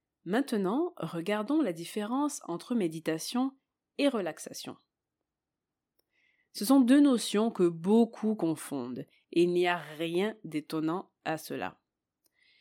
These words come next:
Le terme méditation est utilisé à tort et à travers, tout comme le terme zen, par exemple, qui était également à la mode,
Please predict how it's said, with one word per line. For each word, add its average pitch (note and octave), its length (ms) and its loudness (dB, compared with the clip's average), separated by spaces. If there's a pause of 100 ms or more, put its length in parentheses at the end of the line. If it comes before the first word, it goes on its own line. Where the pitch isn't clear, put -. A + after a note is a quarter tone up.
(200)
Le E3+ 120 -4
terme A#3+ 260 2
méditation E3+ 580 -2
est F#3+ 200 -4
utilisé D#3+ 640 -2
à C#3 160 -2
tort G3 460 4
et E3 120 0
à C#3 80 -4
travers, E3 680 -4 (720)
tout F#3+ 120 -4
comme F3+ 260 0
le E3+ 100 4
terme E3 400 0
zen, D#3+ 580 0
par D3 160 -10
exemple, D3 460 -10
qui - 120 -6
était D3+ 320 -6
également D#3 380 -4
à D3+ 80 -4
la D3+ 80 -4
mode, C#3 400 -8